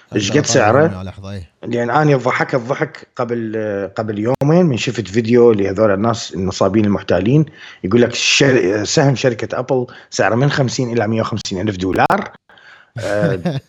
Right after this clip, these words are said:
Speaker 2: <laughs>
Speaker 1: نصابين؟ نعم،
Speaker 2: إيه.
Speaker 1: نعم، موجود، موجود الفيديو.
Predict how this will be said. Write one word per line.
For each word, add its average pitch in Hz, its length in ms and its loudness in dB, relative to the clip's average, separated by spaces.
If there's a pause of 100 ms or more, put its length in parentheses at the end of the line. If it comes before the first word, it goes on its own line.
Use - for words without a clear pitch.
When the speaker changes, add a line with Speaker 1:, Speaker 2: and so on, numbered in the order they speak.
Speaker 2:
<laughs> 277 380 -4
Speaker 1:
نصابين؟ 143 540 2 (360)
نعم، 180 200 2
Speaker 2:
إيه. 165 80 2
Speaker 1:
نعم، 165 180 2
موجود، 156 380 0
موجود 143 300 -2
الفيديو. 143 400 -2